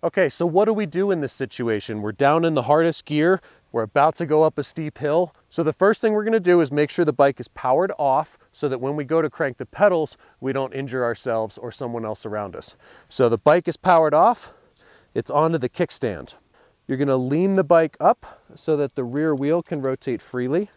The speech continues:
And then you're simply going to use the thumb shifter, rotate the pedals, and we'll go ahead and shift all the way up. We're now in gear number four. I'm gonna go up one more gear.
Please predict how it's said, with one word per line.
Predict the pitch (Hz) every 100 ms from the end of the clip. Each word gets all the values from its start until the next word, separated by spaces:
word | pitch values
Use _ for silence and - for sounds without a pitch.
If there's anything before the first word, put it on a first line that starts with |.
| _
And | - 135
then | 143 143
you're | 139
simply | - 202 202 202
going | 175 170 160
to | - 147
use | 135 175 175
the | - 127
thumb | - 175 190
shifter, | - - - 214 247 - _ _ _ _ - -
rotate | 160 160 170 156
the | 151
pedals, | - 165 170 254 - - _ - - - _ _ -
and | 165
we'll |
go | 165 185
ahead | 180 185
and | 165
shift | - 165 -
all | 147 139
the |
way | 131 131
up. | 139 92 - _ -
We're | 120
now | 127 139 156
in | 151 120
gear | 143 151
number | 139 120
four. | - 170 185 220 214 _ - - -
I'm |
gonna | 170
go | 147 151
up | 147 -
one | 127 170
more | 170 165 151
gear. | 143 185 226 240